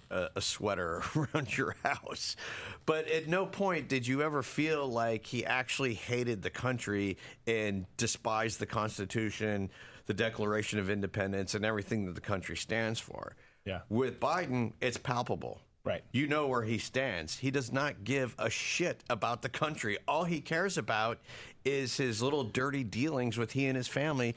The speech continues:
Speaker 1: and making sure his bank account grows on the power and influence that he continues to have.
Speaker 2: Yeah. Well, and anyone who says, "Well, but he says, 'God bless the troops' and 'God bless America' all the time, and he talks about the Constitution,"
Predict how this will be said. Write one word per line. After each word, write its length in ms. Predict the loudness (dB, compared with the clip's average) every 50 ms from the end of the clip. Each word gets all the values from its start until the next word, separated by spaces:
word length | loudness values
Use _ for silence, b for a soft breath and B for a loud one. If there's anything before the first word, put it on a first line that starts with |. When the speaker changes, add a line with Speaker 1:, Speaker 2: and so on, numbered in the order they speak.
| B B B B
Speaker 1:
and 160 | 0 2 2
making 280 | 2 0 0 0 0 0
sure 300 | 0 0 0 0 2 2
his 180 | 0 0 0
bank 260 | 0 0 0 0 0 -2
account 380 | -4 0 0 2 2 0 0
grows 500 | -2 0 0 2 2 2 0 0 -2 -4 B B B B B
on 180 | 0 0 0
the 60 | 0
power 360 | -2 0 0 2 2 2 2 0
and 120 | -2 0
influence 600 | 0 0 0 0 0 0 0 0 0 0 -2 0
that 240 | 0 0 0 0 -2
he 120 | -4 -6 -4
continues 480 | -2 -2 -2 -2 0 0 0 -2 -2
to 100 | -4 -4
have. 440 | -2 -2 0 -2 -2 -4 -8 -12 -10 -4 0
Speaker 2:
Yeah. 160 | 0 0 0 -2 -10 -20 -20 -20 _ -20 _ _ -4 0
Well, 220 | 0 2 2 2
and 140 | 2 2 2
anyone 400 | 2 2 2 2 2 2 2 2
who 120 | 2 2
says, 380 | 2 2 2 2 2 2 0 2
"Well, 220 | 2 2 2 2 2
but 140 | 0 0
he 140 | 2 2 2
says, 440 | 2 2 2 2 2 2 0 -2 0
'God 280 | 0 2 2 2 2 2
bless 200 | 2 2 0 0
the 100 | -6 -4
troops' 380 | 0 2 2 2 2 0 -2
and 100 | 0 2
'God 220 | 2 4 2 2 2
bless 240 | 0 0 2 0
America' 420 | 0 2 4 4 4 2 2 2 2
all 180 | 2 2 2
the 100 | 0 -2
time, 380 | 0 0 2 4 4 4 4 4
and 100 | 2 2
he 100 | 2 2
talks 360 | 2 2 2 2 2 -2 0
about 200 | 2 2 2 2
the 60 | 0 0
Constitution," 680 | 0 0 0 0 -2 -2 0 0 0 2 0 0 -2